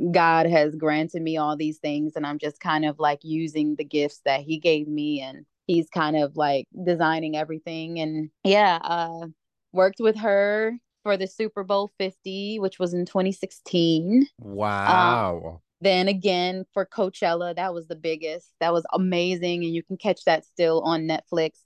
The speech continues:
Speaker 1: They, it is, uh, called Homecoming. Um, also worked with Taylor Swift. She was amazing to work with. Um, that was, trying to think, that was twenty fourteen, I think.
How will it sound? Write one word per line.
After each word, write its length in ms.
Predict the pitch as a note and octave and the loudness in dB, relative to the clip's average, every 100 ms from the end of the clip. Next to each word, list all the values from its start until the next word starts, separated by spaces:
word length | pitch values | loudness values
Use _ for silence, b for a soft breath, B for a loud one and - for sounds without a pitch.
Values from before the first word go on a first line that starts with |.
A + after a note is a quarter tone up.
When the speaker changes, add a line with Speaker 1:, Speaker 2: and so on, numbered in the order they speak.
| - | 2
Speaker 1:
They, 220 | E3 D#3+ | 2 2
it 220 | D3+ E3+ | -2 -2
is, 180 | E3+ D#3 | -2 -2
uh, 380 | D3+ D3+ D3+ D3+ | -2 -2 -4 -8
called 240 | - E3 D3+ | 0 0 0
Homecoming. 720 | D#3 E3+ E3 D3 D3 D3+ A3+ _ _ | -2 -4 -4 -6 -4 -6 -8 _ _
Um, 840 | - E3+ E3 D#3+ D#3+ D#3+ D#3+ E3 F3 _ - | 0 2 2 2 0 0 -2 -6 -10 _ 0
also 320 | G3 - A#3 | 2 6 6
worked 220 | A3 G#3+ | 6 4
with 100 | A3 | -2
Taylor 300 | A#3+ A#3 C4 | 0 2 2
Swift. 500 | D4+ - F#3+ F3+ G#3 | 0 -2 2 2 0
She 240 | _ - A3+ | _ -8 -4
was 160 | A3 | -4
amazing 500 | F#3 F3+ E3+ F3 F3+ | -4 -4 -2 -2 -4
to 100 | F#3+ | -4
work 260 | F#3+ D#3+ D#3 - | 0 0 0 0
with. 220 | A3 C4+ _ | 0 -2 _
Um, 500 | F#3+ F3 E3+ E3+ E3+ E3+ | -4 -2 -2 -4 -4 -2
that 180 | F3 F3 | -2 -2
was, 500 | F#3 F#3 F3+ F3 _ - | -2 -2 -4 -8 _ -10
trying 140 | G3 | -6
to 80 | F3 | -2
think, 220 | F3 D#3 | -2 0
that 120 | G3+ | 2
was 120 | G#3+ | 0
twenty 280 | - G#3+ F3 | -2 0 0
fourteen, 600 | D#3+ E3 F3+ F3 D3+ D3 | 0 2 2 0 -6 -6
I 80 | C#3 | -6
think. 280 | D3+ C3+ - | -10 -12 -12